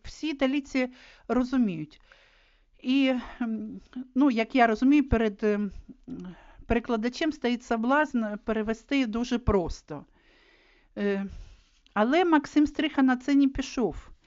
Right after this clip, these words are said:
Е, і він зробив такий переклад: коли його читаєш,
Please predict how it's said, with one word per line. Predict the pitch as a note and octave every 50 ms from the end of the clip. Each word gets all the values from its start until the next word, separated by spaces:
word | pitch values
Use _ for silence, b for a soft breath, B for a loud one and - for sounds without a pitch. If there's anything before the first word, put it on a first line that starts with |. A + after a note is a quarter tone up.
| b b b b b b b b b b b b _
Е, | - F#3+ F3+ F#3 F#3+ F3+ F3+ F#3 - - - _
і | - A3+ A3
він | A#3 C#4+ E4+ E4+ D#4
зробив | D4+ D4 C#4 C4+ A#3+ C4+ D4 C#4
такий | - - B3+ - - C#4+ C4+
переклад: | C#4 - C4 C#4+ D#4+ E4+ E4 - - F#3+ E3+ - - - - - _ _ _ _ _ _ _ b b b b b b b b b b
коли | - B3 B3 C4+ D#4 D4
його | D4+ C#4+ C4+ C#4+
читаєш, | C4+ - - B3+ B3+ D4+ D#4 D#4+ D4+ C4+ G#3+ - - - - -